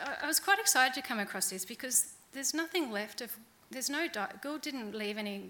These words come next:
um, diaries behind or drawings or sketches really. Um, it's mostly just what he's written in the Memoirs of Australia and his letters to various people.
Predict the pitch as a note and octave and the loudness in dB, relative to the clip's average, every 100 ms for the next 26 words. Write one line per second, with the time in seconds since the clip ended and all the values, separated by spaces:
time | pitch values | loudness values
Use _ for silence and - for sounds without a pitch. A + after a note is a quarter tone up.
0 | - G#3+ G3+ G3 F#3+ F#3 G3+ G3+ G#3 F3 | -12 -8 -6 -4 -2 -2 0 0 -2 -4
1 | F#3+ G3 G3+ F#3+ F#3 G3+ F#3+ G3 G3+ F#3+ | -2 -2 -4 -6 -8 -8 -6 -4 -6 -4
2 | - G3+ - G#3 F#3+ G3 G3+ G#3 F#3+ F#3+ | -4 -4 -6 -4 -4 -6 -4 -4 -4 -6
3 | B3 - - - - - - - - - | -10 -12 -20 -20 -20 -20 -20 -20 -20 -20
4 | - A3 G#3+ G#3 - B3+ C4 A#3+ G#3 - | -10 -4 -2 -2 0 0 -2 -4 -4 -4
5 | G3+ F#3 F#3 F#3+ F#3+ F#3 F#3 F#3 F#3+ F#3 | -4 -6 -8 -8 -8 -6 -6 -4 -4 -4
6 | F3 - F#3 F#3 F#3 F3 F3+ F#3+ F#3 F#3+ | -4 -4 -4 -6 -6 -6 -6 -6 -8 -4
7 | F3+ - G3 F#3 F#3 F#3+ - G#3 G#3 F#3+ | -2 -2 -4 -8 -8 -8 -8 -10 -8 -10
8 | F3+ | -10